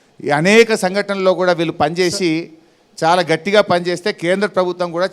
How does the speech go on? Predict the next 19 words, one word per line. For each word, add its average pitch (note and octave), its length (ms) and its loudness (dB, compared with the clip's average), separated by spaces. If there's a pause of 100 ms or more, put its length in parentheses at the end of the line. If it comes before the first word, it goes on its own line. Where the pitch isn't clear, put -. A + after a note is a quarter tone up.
చాలాసార్లు E3+ 480 -2
ప్రశంసించింది. C#3 800 -8 (580)
మీరు F3+ 260 0
చేసే G#3 300 2
ఈ G#3 160 0 (100)
చర్యల G#3 240 4
వల్ల G3+ 180 8
ఏం F#3 140 2
జరుగుతుందంటే F3+ 840 -2 (500)
ఇప్పుడు G3+ 240 2
వాళ్ళ F#3 200 6
పేర్లన్నీ G#3 520 2
కూడా G3 180 2
బయటకు F3 400 2
వచ్చి F#3 240 -4
వాళ్ళ F3+ 160 2
ఫోటోలు F3 380 4
బయటకు E3+ 300 4
వస్తే G3 440 -4